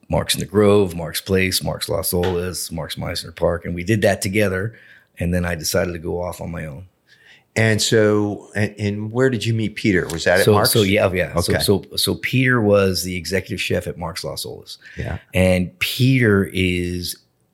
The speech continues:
Speaker 1: a rare chef in the sense that he's super, super talented at putting food on the plate and,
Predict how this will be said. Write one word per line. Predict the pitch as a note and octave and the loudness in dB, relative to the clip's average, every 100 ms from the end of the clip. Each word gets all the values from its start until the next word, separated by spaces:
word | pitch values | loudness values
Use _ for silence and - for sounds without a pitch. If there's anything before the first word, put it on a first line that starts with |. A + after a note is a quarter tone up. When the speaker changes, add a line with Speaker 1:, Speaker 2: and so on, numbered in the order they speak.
| - | 2
Speaker 1:
a | F2+ | 2
rare | F2 G2 G2+ G2+ G2 F#2 F2 - _ _ _ _ _ _ _ _ _ _ | 2 2 4 2 2 0 -4 -12 _ _ _ _ _ _ _ _ _ _
chef | - - - F2 E2+ - - _ _ - | -2 0 2 2 0 -6 -12 _ _ -4
in | F2+ | -2
the | E2+ | 0
sense | - E2+ | 0 0
that | D#2+ | -2
he's | E2 D2+ | -2 -2
super, | - - A2 G#2+ A2 | 0 0 0 0 0
super | F#2 - F2+ G2 | -2 -2 -4 -4
talented | - F#2+ A2 C3 C#3+ D#3 - - _ _ _ _ _ _ | 0 0 0 0 0 -2 -16 -20 _ _ _ _ _ _
at | F2+ E2 | -4 -4
putting | - G#2 | -2 -2
food | G2 - G#2 G2+ - | -2 -2 0 0 -2
on | F#2 F#2+ F#2+ E2+ - _ _ | 0 0 0 -4 -10 _ _
the | - | -12
plate | - F#2+ C3+ E3+ - _ _ - _ _ - | 0 2 2 -2 -14 _ _ -20 _ _ -4
and, | D#2+ E2 D#2+ | -2 -2 -6